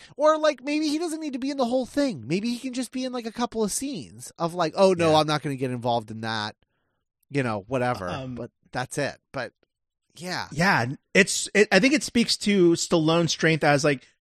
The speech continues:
Speaker 2: a storyteller of,
Speaker 1: Yeah.
Speaker 2: like,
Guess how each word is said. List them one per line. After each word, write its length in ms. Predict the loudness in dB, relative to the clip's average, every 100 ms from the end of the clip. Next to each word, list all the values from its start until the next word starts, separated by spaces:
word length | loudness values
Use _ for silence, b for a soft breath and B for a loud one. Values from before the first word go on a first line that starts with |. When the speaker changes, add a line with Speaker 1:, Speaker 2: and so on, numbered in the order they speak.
| _
Speaker 2:
a 40 | -6
storyteller 1080 | 2 6 8 8 4 0 0 -2 -6 -10 -12 -2
of, 320 | 2 2 0
Speaker 1:
Yeah. 220 | -6 -14 -20 _
Speaker 2:
like, 160 | -10